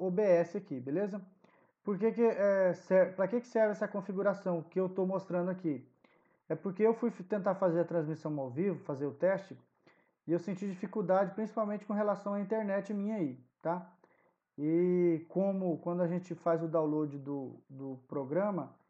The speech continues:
ele vem com uma configuração, né, que exige de uma internet melhor e do computador melhor. Então, como o meu computador não é bom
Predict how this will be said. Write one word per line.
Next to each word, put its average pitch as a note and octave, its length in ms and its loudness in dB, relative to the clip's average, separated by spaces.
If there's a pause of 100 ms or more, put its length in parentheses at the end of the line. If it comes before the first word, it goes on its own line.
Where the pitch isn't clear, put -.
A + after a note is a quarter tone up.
(360)
ele E3+ 520 4
vem E3+ 320 0
com - 100 -10
uma F#3 140 -4
configuração, F#3 1000 -2 (180)
né, F3 300 -4 (320)
que - 80 -4
exige F3+ 420 2
de F3 60 -4
uma G3 100 -4
internet F#3 460 -2
melhor G3+ 320 0
e A3+ 60 0
do G#3 120 -4
computador G3+ 480 -4
melhor. G3+ 380 0
Então, E3 220 -4
como G3+ 240 -4
o - 20 -2
meu G3 160 -2
computador F3+ 460 -2
não G3 180 -2
é F3+ 60 2
bom C#3+ 420 -4